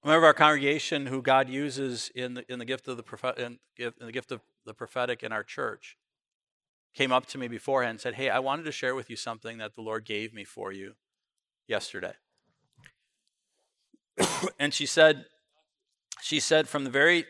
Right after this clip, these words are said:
start of me coming to this church, God gave me an image, a picture of our church that the roof was gonna blow off, like, just in flames, and that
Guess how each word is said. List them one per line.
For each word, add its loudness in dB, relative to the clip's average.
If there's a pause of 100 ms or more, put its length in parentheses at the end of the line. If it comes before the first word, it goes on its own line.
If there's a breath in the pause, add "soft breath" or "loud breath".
(120)
start 4
of -2
me -6
coming -4
to -4
this -8
church, -2
God 4
gave -4
me -6
an -8
image, -4
a -4
picture -4
of 0
our 0
church -6
that 2 (460 soft breath)
the -4
roof -2
was -6
gonna -6
blow -2
off, 4
like, -2 (160)
just -10
in -12
flames, -6
and -10
that 0